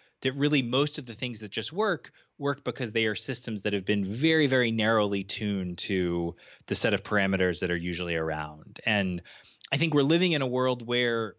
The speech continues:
we are going to be seeing more and more perturbations, more and more departures from that normal set of parameters. And we've gotta build our s-, we've gotta think about things from a systems perspective, and we've gotta build in resiliency from the start.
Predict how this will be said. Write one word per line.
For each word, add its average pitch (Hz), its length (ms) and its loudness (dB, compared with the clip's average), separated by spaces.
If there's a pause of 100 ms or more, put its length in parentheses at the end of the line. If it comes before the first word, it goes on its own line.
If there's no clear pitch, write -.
(140)
we 127 240 0
are 127 60 0
going 127 300 -2
to 123 80 -4
be 110 500 -8
seeing 120 340 0
more 139 440 0
and 139 120 0
more 123 600 2 (1120)
perturbations, 143 680 2
more 123 140 -4
and 131 80 -4
more 131 100 -2
departures 120 600 -4
from 110 180 -4
that 104 160 0
normal 110 480 -2
set 107 220 0
of 101 100 -2
parameters. 107 840 2 (140)
And 104 600 2 (320)
we've 120 140 -4
gotta 135 260 0
build 127 180 2
our 117 120 4
s-, - 300 -4
we've 123 180 -2
gotta 139 260 2
think 170 360 -4
about 147 260 -2
things 123 220 -6
from 110 140 -6
a 104 40 -8
systems 143 420 -6
perspective, 185 520 -4
and 131 80 -2
we've 107 160 -2
gotta 117 200 2
build 107 300 2
in 101 100 0
resiliency 87 960 -2 (500)
from 101 300 0
the 85 80 0
start. 78 360 -2